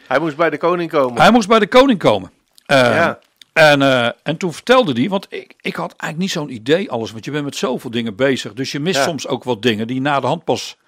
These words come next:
Speaker 2: in het plaatje
Speaker 1: Tot je
Speaker 2: gaan komen.
Speaker 1: realiseren, ja.
Speaker 2: En, eh, hij is dus, eh, op, hij ging dus om tien uur, eh, ging hij ineens opstaan, liep hij naar het, eh,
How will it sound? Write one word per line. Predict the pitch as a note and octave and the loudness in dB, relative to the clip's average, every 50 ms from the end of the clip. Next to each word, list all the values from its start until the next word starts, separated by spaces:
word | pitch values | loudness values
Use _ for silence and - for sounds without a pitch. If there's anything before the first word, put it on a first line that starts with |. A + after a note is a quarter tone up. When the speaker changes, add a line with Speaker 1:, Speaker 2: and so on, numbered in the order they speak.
| _ _ _ _ _ _ | _ _ _ _ _ _
Speaker 2:
in | - C#3+ C#3 | -6 -4 -4
het | B2+ - _ - | -4 -6 _ -4
plaatje | D#3 D#3 D#3+ D#3 - - D3 | 0 0 0 0 -2 -4 -6
Speaker 1:
Tot | C#3+ C#3 | -4 -4
je | C3+ | -4
Speaker 2:
gaan | C3+ B2+ | -2 -2
komen. | B2 G#2 G#2 C#3+ | 0 0 0 0
Speaker 1:
realiseren, | - C3+ C3 A#2 D3 D3 D3 D3 C3+ A#2+ A2 | -2 -4 -6 -8 -8 -8 -8 -8 -10 -10 -12
ja. | A2 A#2 C3 C3 A2 - _ _ _ _ _ | -12 -12 -12 -12 -14 -16 _ _ _ _ _
Speaker 2:
En, | - - E3+ D#3+ D#3 D3+ D3 C#3+ | 2 4 6 8 8 6 6 6
eh, | C#3 B2+ A#2+ A#2 A2 G2 F2 - _ _ _ _ _ _ _ _ _ _ _ _ _ _ - - _ _ _ _ _ _ | 4 4 4 2 0 -2 -6 -12 _ _ _ _ _ _ _ _ _ _ _ _ _ _ -20 -20 _ _ _ _ _ _
hij | - - C3+ D#3+ F3+ G3+ | -10 -6 -2 -2 -2 -2
is | A3 E3 B2 A2+ | -2 -4 -6 -4
dus, | B2+ C3 B2+ A2+ - - - | -4 -4 -4 -2 -4 -4 -4
eh, | C3 A2+ A2 G2+ F2+ - _ _ _ _ _ | -4 -4 -4 -6 -8 -14 _ _ _ _ _
op, | - F3 E3+ - - - | -2 -2 -2 -2 -4 -4
hij | B2 C#3 D3+ | -2 -2 -2
ging | D3 - E3 D#3+ D#3 | -2 -4 -6 -4 -4
dus | D3 C#3 A#2 - | -4 -4 -4 -6
om | - C3+ A#2+ A#2 G#2 | -6 -8 -8 -8 -6
tien | - G3 F#3+ E3 | -4 -4 -2 0
uur, | D#3+ D#3 D3 C#3 - | 0 0 0 0 -2
eh, | - C3 B2+ B2+ A#2 G#2 | -4 -6 -4 -4 -6 -6
ging | - - D#3 D#3+ | -6 -6 -6 -4
hij | C#3+ C#3 | -4 -4
ineens | C3+ C3+ A#2 G2+ | -4 -4 -4 -6
opstaan, | - - - - - D#3 D3+ D3+ D#3 D3 | -6 -8 -6 -4 -2 0 0 0 -2 -4
liep | C3+ C#3+ C3+ | -6 -6 -6
hij | - C3 | -6 -6
naar | C3+ C3+ C3 A#2+ | -4 -2 -2 -2
het, | A#2 A#2 - - - | -4 -6 -8 -8 -6
eh, | A#2 A2 G#2+ | -6 -6 -6